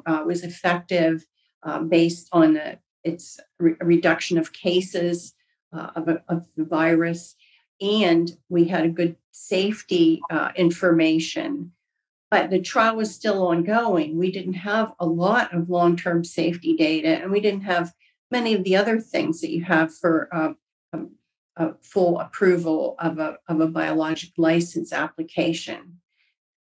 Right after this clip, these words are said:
That trial, uh, gathered more data. We had more people vaccinated. We got more, um, safety data,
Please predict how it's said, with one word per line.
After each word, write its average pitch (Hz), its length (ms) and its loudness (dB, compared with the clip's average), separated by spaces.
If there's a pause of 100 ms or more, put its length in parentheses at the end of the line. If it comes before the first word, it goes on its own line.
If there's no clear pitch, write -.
That 175 240 0
trial, 202 640 2
uh, 160 240 0
gathered 175 580 0
more 190 200 2
data. 185 640 0
We 175 100 -4
had 165 160 -2
more 190 220 -2
people 190 320 -2
vaccinated. 170 800 2
We 165 120 0
got 160 260 -2
more, 190 500 2 (400)
um, 165 420 -4
safety 190 500 -2
data, 170 640 2